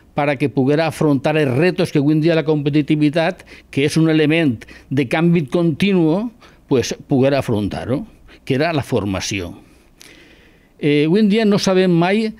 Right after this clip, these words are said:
la competència que està fent, però tenim que estar preparats, que és est-, est-, eh,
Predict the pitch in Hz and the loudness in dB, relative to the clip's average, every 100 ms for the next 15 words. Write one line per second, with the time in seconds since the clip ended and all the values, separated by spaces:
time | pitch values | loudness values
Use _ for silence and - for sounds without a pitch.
0 | - - 156 156 143 147 156 180 160 165 | -20 -4 -2 0 0 0 0 -2 -2 -2
1 | 135 123 - 117 127 117 113 - 190 214 | -2 -2 -2 0 -2 -2 -6 -2 0 0
2 | - - 160 156 170 185 - 185 143 185 | -4 -4 -2 0 0 -2 -2 -4 -2 -2
3 | 170 170 196 - - 120 147 127 - _ | 0 0 0 -4 -4 -2 -2 -4 -8 _
4 | _ 127 - - - 139 | _ -10 -10 -20 -10 -8